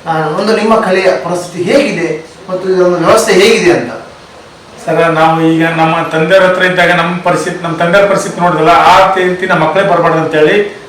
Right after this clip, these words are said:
Speaker 2: ನಾವು ಒಂದು ಒಪ್ಪತ್ತು ಕಮ್ಮಿ ಮಾಡಿದ ಚಿಂತಲ್ಲ, ಕಲೆ ಬಗ್ಗೆ ಕೆಲಸ ನೀಟ್ ಮಾಡ್ಕೊಂಡು ಕಸ್ಟಮರ್ಸ್ಗೆ ಖುಷಿ ಪಟ್ಟು,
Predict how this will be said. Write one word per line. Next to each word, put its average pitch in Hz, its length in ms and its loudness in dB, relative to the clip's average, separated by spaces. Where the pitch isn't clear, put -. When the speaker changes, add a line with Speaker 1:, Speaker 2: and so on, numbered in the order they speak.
Speaker 2:
ನಾವು 170 420 2
ಒಂದು 180 180 0
ಒಪ್ಪತ್ತು 202 400 2
ಕಮ್ಮಿ 196 220 -2
ಮಾಡಿದ 202 320 2
ಚಿಂತಲ್ಲ, 180 280 -2
ಕಲೆ 220 280 4
ಬಗ್ಗೆ 214 520 0
ಕೆಲಸ - 220 0
ನೀಟ್ 196 340 0
ಮಾಡ್ಕೊಂಡು 190 720 0
ಕಸ್ಟಮರ್ಸ್ಗೆ 202 500 2
ಖುಷಿ 185 260 0
ಪಟ್ಟು, 208 540 0